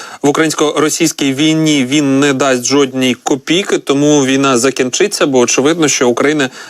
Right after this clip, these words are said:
не може стояти, е, вона на власних ногах.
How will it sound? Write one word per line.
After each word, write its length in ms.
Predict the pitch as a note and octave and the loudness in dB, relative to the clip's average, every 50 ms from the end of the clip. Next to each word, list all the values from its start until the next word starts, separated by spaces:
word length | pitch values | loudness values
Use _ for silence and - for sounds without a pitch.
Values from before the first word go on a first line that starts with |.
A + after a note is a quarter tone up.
| - - | -12 -4
не 100 | - B2+ | -2 0
може 240 | C3+ D3+ D#3+ C#3 B2+ | 2 2 2 2 0
стояти, 400 | - - - B2+ C3 B2+ - B2+ | 0 -2 -2 0 0 0 0 0
е, 540 | B2+ B2 A#2+ B2 B2 B2 A#2+ A#2+ A#2 A#2 A#2+ | 0 2 2 2 2 2 2 2 4 4 4
вона 340 | A#2 A#2 A#2 C3 C3 C3 B2+ | 2 2 2 2 0 2 2
на 100 | B2+ A#2+ | 2 2
власних 440 | B2 B2+ B2 - - C3 B2 - - | 2 0 0 0 -2 -4 -4 -2 -2
ногах. 360 | C#3+ C#3+ F3+ A3 A3 - | -2 0 0 -2 -2 -4